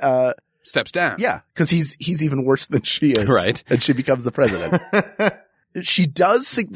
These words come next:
Speaker 1: she, she does successfully negotiate a hostage situation.
Speaker 3: Yes.
Speaker 1: Uh, but then is blamed for government shutdown. So.
Speaker 3: And, but it's not the cause of the government shutdown.
Speaker 1: No, no, no, no.
Speaker 3: She is,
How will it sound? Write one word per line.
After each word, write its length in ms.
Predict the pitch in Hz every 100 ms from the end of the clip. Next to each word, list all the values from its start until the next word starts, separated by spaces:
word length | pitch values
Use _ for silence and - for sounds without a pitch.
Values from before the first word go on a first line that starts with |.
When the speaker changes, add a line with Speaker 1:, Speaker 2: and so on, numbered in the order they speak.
| -
Speaker 1:
she, 240 | - 196
she 240 | 160 - 170
does 200 | 196 -
successfully 500 | 214 220 208 202 185
negotiate 480 | 175 170 - 160
a 60 | 131
hostage 420 | 131 117 95 82
situation. 600 | - 92 92 73 - - _ _ _ _ _ _ _ _ _ -
Speaker 3:
Yes. 360 | 101 107 107 -
Speaker 1:
Uh, 40 |
but 80 | 135
then 200 | 139 135
is 80 | 127
blamed 320 | 131 135 127
for 120 | -
government 400 | 120 120 113 101
shutdown. 500 | - 95 - 95 - -
So. 440 | - 110 110 104 _ -
Speaker 3:
And, 160 | 196 220 196
but 120 | 214
it's 160 | 185 185
not 240 | 180 165
the 220 | 131 135 -
cause 320 | 175 196 127
of 100 | 113
the 80 | 107
government 460 | 101 92 87 78
shutdown. 560 | - 76 - 64 62 190
Speaker 1:
No, 320 | 196 113 -
no, 160 | 123 135
no, 160 | 135 117
no. 100 | 101
Speaker 3:
She 160 | 90
is, 340 | 82 87 -